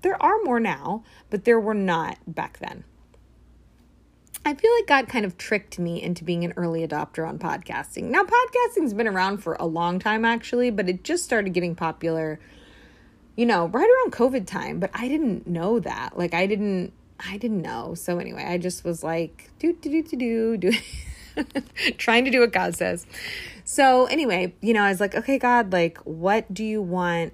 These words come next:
me to do the podcast on?" And I felt like he reminded me of, um, he reminded me of what I was told. I went to Bethel School of Supernatural Ministry.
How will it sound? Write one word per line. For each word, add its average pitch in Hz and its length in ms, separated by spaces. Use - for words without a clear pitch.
me 175 140
to 160 80
do 151 100
the 156 80
podcast 220 560
on?" 156 160
And 180 140
I 170 80
felt 226 400
like 170 240
he - 100
reminded 233 580
me 254 380
of, 170 580
um, 165 600
he 208 100
reminded 254 480
me 214 380
of 170 340
what 185 340
I 180 140
was 220 240
told. 165 400
I 175 120
went 214 220
to 196 160
Bethel 196 340
School 185 260
of 175 80
Supernatural 175 520
Ministry. 165 760